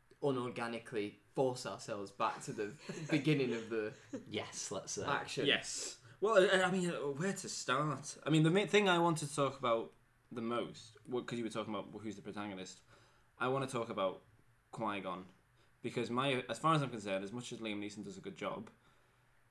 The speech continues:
Speaker 3: I'm gonna borrow a quote from a famous review of Phantom Menace here, which is that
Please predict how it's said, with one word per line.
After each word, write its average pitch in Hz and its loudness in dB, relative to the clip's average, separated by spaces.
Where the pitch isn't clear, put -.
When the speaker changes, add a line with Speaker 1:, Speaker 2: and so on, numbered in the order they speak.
Speaker 3:
I'm 113 -4
gonna 110 -2
borrow 104 0
a 95 -4
quote 101 -4
from 98 -8
a 92 -12
famous 95 -12
review 98 -4
of 95 -6
Phantom 95 -14
Menace 98 -10
here, - -10
which - -10
is 101 -10
that 98 -4